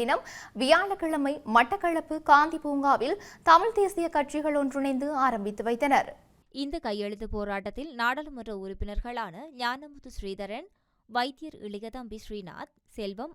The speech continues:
Speaker 2: அடைக்கலநாதன், முன்னாள் நாடாளுமன்ற உறுப்பினர்களான கோவிநாத் கருணாகரன், பாக்கியசோதி அரியநேத்திரன், முருகேசு சந்திரகுமார், ஸ்ரீ பிரேமச்சந்திரன், மட்டு மாநகர சபை முன்னாள் தலைவர் சரவணபவான் உட்பட தமிழ் தேசிய கட்சி உறுப்பினர்கள்,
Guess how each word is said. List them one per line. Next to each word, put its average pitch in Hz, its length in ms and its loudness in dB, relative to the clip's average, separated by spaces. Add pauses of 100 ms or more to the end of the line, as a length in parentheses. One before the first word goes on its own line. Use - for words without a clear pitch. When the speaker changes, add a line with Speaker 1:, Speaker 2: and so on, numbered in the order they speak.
(160)
Speaker 2:
அடைக்கலநாதன், 214 720 -10 (100)
முன்னாள் 277 360 -14
நாடாளுமன்ற 202 600 -10
உறுப்பினர்களான 202 800 -12 (500)
கோவிநாத் 294 500 -4
கருணாகரன், 202 760 -10 (200)
பாக்கியசோதி 269 800 -8 (240)
அரியநேத்திரன், 214 720 -12 (200)
முருகேசு 311 560 -8
சந்திரகுமார், 214 760 -8
ஸ்ரீ 277 180 -10 (200)
பிரேமச்சந்திரன், 233 760 -6 (220)
மட்டு 254 300 -4
மாநகர 208 520 -10
சபை 302 200 -6 (140)
முன்னாள் 269 420 -12
தலைவர் 202 420 -10 (380)
சரவணபவான் 208 840 -6 (220)
உட்பட 214 300 -6 (240)
தமிழ் 277 340 -4
தேசிய 269 280 -10 (100)
கட்சி 196 320 -10
உறுப்பினர்கள், 208 580 -8